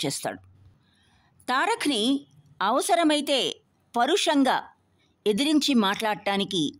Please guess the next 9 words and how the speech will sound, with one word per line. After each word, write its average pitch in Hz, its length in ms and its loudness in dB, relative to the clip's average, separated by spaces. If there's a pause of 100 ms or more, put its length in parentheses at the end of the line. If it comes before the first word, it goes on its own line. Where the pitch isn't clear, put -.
శారద 214 580 0 (500)
ఏ 254 340 0 (140)
అవకాశాన్ని 202 800 0
విడిచిపెట్టదు. - 640 -4 (1080)
తాను 269 580 0 (600)
పిచ్చివాడు 302 920 0
అని 226 140 0
భావించి 208 760 -2 (420)
పెళ్లి 311 240 0